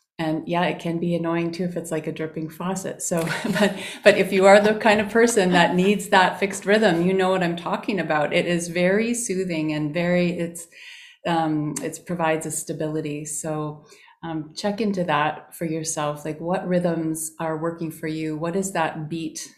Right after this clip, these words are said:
and that rhythm that you can find in your life that's a natural rhythm? And then just notice how you,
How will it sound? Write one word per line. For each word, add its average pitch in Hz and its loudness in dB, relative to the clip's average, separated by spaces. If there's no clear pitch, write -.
and 160 -6
that 156 -4
rhythm 160 -2
that 156 -6
you 147 -8
can 156 -8
find 156 -4
in 156 -6
your 151 -4
life 151 -6
that's 151 -8
a 160 -8
natural 156 -6
rhythm? 151 -6
And 160 -8
then 160 -8
just 160 -12
notice 165 -10
how 170 -4
you, 156 -6